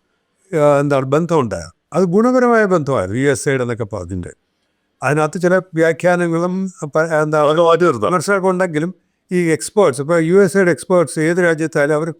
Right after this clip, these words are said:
Speaker 1: ശരിക്കും ക്വാളിഫൈഡ് എക്സ്പേർട്സ് ആയി. ഇന്ത്യക്കാരും ഉണ്ട് വേറെ രാജ്യങ്ങൾ വർക്ക് ചെയ്യുമ്പോൾ അമേരിക്ക വേണ്ടിയിട്ട്. അപ്പോൾ ഇതുകൊണ്ടാണ് ഈ മറ്റ് രാജ്യങ്ങളിലെ അസുഖങ്ങൾ അവിടെ നിർത്താൻ കഴിയുന്നത്. ഞാൻ ഒരു എക്സാമ്പിൾ പറയുകയാണെങ്കിൽ, ഒരു വർഷം,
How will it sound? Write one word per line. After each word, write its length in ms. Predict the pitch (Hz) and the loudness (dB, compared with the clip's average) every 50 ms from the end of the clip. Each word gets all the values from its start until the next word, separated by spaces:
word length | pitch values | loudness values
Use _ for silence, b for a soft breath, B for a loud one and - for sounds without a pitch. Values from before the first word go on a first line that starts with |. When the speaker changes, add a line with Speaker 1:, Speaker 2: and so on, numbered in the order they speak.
| _ _ - | _ _ -20
Speaker 1:
ശരിക്കും 300 | - - 185 190 190 190 | -12 -8 -8 -6 -6 -6
ക്വാളിഫൈഡ് 400 | 151 - 160 190 196 - 175 170 | -2 0 0 0 0 0 -2 -2
എക്സ്പേർട്സ് 400 | 139 127 - - 135 110 98 - | -2 -2 -6 -8 -10 -10 -10 -10
ആയി. 100 | 101 98 - _ _ _ - | -14 -16 -16 _ _ _ -4
ഇന്ത്യക്കാരും 460 | 214 220 269 233 254 247 240 226 190 | 0 0 2 2 4 2 4 4 2
ഉണ്ട് 140 | 156 135 135 | 2 2 2
വേറെ 180 | 151 165 160 | 2 2 2
രാജ്യങ്ങൾ 320 | 156 143 135 135 135 131 123 117 | 2 0 0 0 0 0 0 0
വർക്ക് 160 | 113 107 - | -2 -2 -2
ചെയ്യുമ്പോൾ 320 | 131 131 131 143 151 151 151 | -4 -4 -2 -4 -4 -2 0
അമേരിക്ക 300 | 151 147 143 131 104 110 | 2 2 2 2 0 -2
വേണ്ടിയിട്ട്. 360 | 104 92 85 82 85 _ - - _ _ _ _ _ _ _ _ _ _ _ _ 170 | -8 -8 -8 -12 -18 _ -20 -20 _ _ _ _ _ _ _ _ _ _ _ _ -8
അപ്പോൾ 200 | 165 156 208 190 | -2 2 2 2
ഇതുകൊണ്ടാണ് 880 | 185 170 170 180 180 254 254 240 240 226 202 196 165 147 135 135 156 | 4 4 0 2 2 2 4 4 4 4 4 2 2 2 2 2 2
ഈ 220 | 190 202 196 202 180 - | 2 2 2 2 0 0
മറ്റ് 400 | 165 147 135 - _ - 220 202 202 196 _ _ - 139 | 0 -2 -2 -2 _ 0 0 0 0 -4 _ _ -4 0
രാജ്യങ്ങളിലെ 600 | 139 135 143 139 147 156 151 147 139 135 135 147 | 0 0 0 0 0 0 0 0 0 0 0 0
അസുഖങ്ങൾ 380 | 135 120 - - 151 139 143 135 | -2 -2 -2 -2 -2 0 0 0
അവിടെ 160 | 131 151 165 | 0 0 0
നിർത്താൻ 400 | 151 151 143 - 190 175 165 143 | -2 -2 -2 0 -2 0 0 0
കഴിയുന്നത്. 380 | 123 104 98 - 82 78 - - - | -2 -2 -4 -10 -16 -18 -20 -12 -4
ഞാൻ 80 | 175 190 | -2 0
ഒരു 80 | 185 | 0
എക്സാമ്പിൾ 440 | 160 120 - - 202 202 196 185 165 | 0 -2 -2 -2 0 2 2 2 2
പറയുകയാണെങ്കിൽ, 520 | 135 131 120 117 101 90 82 78 76 76 - b b b b b b b _ | 2 2 0 0 -2 -6 -8 -12 -14 -20 -20 b b b b b b b _
ഒരു 120 | 165 190 208 | 2 4 6
വർഷം, 460 | 202 185 - - - 196 190 196 | 4 4 2 2 0 0 0 -2